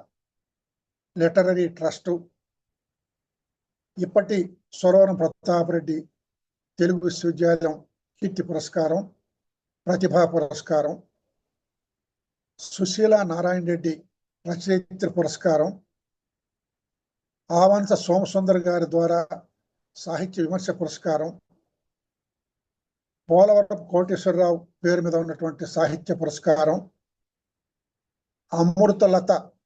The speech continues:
అపురూప పురస్కారం, మాలతి ప్రమదా చందూర్ పురస్కారం వంటివి చాలా పురస్కారాలు తీసుకున్నారు. పత్రికల్లో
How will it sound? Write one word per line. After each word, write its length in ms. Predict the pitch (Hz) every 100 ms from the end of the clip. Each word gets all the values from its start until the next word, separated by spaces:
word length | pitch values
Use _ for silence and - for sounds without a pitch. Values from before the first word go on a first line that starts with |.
| _ _ _ _ _ _ _ _ _ _
అపురూప 680 | 165 170 185 170 202 196 185
పురస్కారం, 600 | 165 - - 165 156 - _ _ _ _ _ _ _ _ _ _ _ _ _ _ _ _ 170
మాలతి 540 | 160 190 202 202 208
ప్రమదా 540 | 196 160 170 180 185 185
చందూర్ 440 | 185 165 170 170 175 _ _ _
పురస్కారం 500 | 185 - - 170 170
వంటివి 340 | 160 147 208 208 -
చాలా 240 | 165 175
పురస్కారాలు 640 | 170 170 156 - 175 170 202
తీసుకున్నారు. 560 | - - 165 143 139 _ _ _ _ _ _ _ _ _ _ _ _ _ _
పత్రికల్లో 880 | 185 190 190 190 208 190 190 143 -